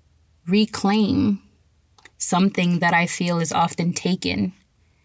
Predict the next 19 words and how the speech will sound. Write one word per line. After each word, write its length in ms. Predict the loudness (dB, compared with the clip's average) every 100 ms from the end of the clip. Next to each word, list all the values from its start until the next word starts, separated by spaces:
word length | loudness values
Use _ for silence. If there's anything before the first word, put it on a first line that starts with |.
| _ _ _ _ _
is 200 | -2 0
think 240 | 0 0
about, 440 | 0 0 2 0 -4 _ _ _ _ _ _
how 280 | -4 2 2
do 180 | 4 4
I 140 | 4
connect 380 | 2 -2 -2 -4
to 100 | -4
my 160 | -4 -4
breath? 500 | -4 -6 -6 -14 -20 _ _ _ _ _ _ _ _ _ _ -10
What 240 | -2 0 2
does 200 | 2 2
it 100 | 2
mean 300 | 2 2 0
to 100 | -2
breathe? 420 | -4 -4 -6 -8 -12 -20 _ _ _ _ _ _ _ _ _ _ _ _ _ _ _ _ _ _ -4
And 200 | 0 2
what 240 | 2 2
is 680 | 2 0 2 0 -2 -2 -4